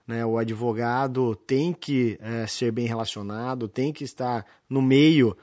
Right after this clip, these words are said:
eh, do seu público-alvo, eh, tem que mostrar as suas opiniões, e é esses que se destacam, né? No dia a dia, nós,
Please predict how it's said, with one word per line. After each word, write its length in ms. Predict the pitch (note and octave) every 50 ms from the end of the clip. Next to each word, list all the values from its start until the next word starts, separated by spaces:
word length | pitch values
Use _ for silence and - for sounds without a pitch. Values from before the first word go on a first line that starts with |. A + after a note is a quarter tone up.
| _ _ _ _ -
eh, 240 | A#2 A#2 A2+ A2 G#2+
do 140 | G#2+ G#2+ A#2
seu 240 | - - C#3 A#2+
público-alvo, 1080 | G#2+ - C3+ C3+ C3 B2+ A#2 - A#2 A2 G#2 G#2+ A#2 B2+ C#3 D3 D3 C3 B2 B2 B2 A#2+ _ _ _ _ _ -
eh, 160 | A#2 A#2 A2
tem 260 | G2+ - B2 C3 C#3+
que 300 | C#3 - D3+ D3+ C#3+ C#3
mostrar 920 | C#3 C#3 C#3 C3 - - - - B2+ B2+ C3+ C#3+ C#3 A2+ - - _ _ -
as 140 | - A2+ -
suas 240 | - B2+ B2+ A2+ G#2+
opiniões, 1040 | B2 - - A#2+ A#2+ A2 G#2 G#2 A2 B2 C3+ C#3+ C#3+ C#3+ D3 D3 C#3 - - - _ _ _ _ _ _ -
e 540 | - A#2+ B2 B2+ B2 B2 B2 B2 A#2+ A#2+ A#2+ B2
é 100 | C#3 C#3+
esses 460 | D3 D#3 F#3+ F3 - F#3 F#3 D#3+ -
que 140 | - F#3 E3
se 160 | - - F3
destacam, 680 | F3 F#3+ - - C#3+ C3 B2+ A#2 G#2+ - - F#2 F#2 _ _ _ _ _ -
né? 180 | G2+ G#2 G#2+ A2+
No 140 | A#2 A#2
dia 220 | A2 G#2+ A#2+ B2 A#2+
a 40 | A2
dia, 480 | G2 G2 A2 A#2+ C3 C#3 C#3 C#3 C3+ - _ _ _ _ -
nós, 640 | - A2+ A#2 A#2+ A#2+ A#2 A2+ G#2+ G2 - - -